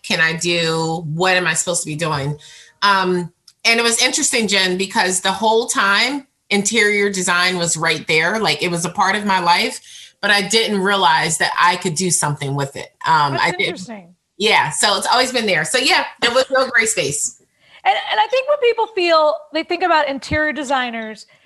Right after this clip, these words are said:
Speaker 2: there's, like, three categories, right? There's, like, a gorgeous gay man who you want to go shopping with.
Speaker 1: Yeah.
Speaker 2: Then there's, like, snooty, bougie white woman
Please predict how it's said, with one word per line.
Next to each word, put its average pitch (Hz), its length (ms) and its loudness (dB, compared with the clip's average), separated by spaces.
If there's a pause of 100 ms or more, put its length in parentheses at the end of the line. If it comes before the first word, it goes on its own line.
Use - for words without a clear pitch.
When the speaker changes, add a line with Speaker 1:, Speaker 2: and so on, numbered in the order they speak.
(140)
Speaker 2:
there's, 269 200 -2
like, 302 160 -2
three 311 220 -4
categories, 220 720 -4
right? 254 440 -2
There's, 277 260 0
like, 262 300 2 (680)
a 254 280 2 (200)
gorgeous 330 540 -2 (180)
gay 277 260 0
man 240 580 -4 (300)
who 294 140 -2
you 262 180 -2
want 269 360 2 (140)
to 269 60 -10
go 277 120 2
shopping 240 440 -4
with. 160 280 -16 (400)
Speaker 1:
Yeah. 202 240 2
Speaker 2:
Then 320 140 -2
there's, 339 280 -2
like, 269 460 0 (240)
snooty, 330 840 -4
bougie 277 680 -2 (240)
white 302 360 -2
woman 247 540 -6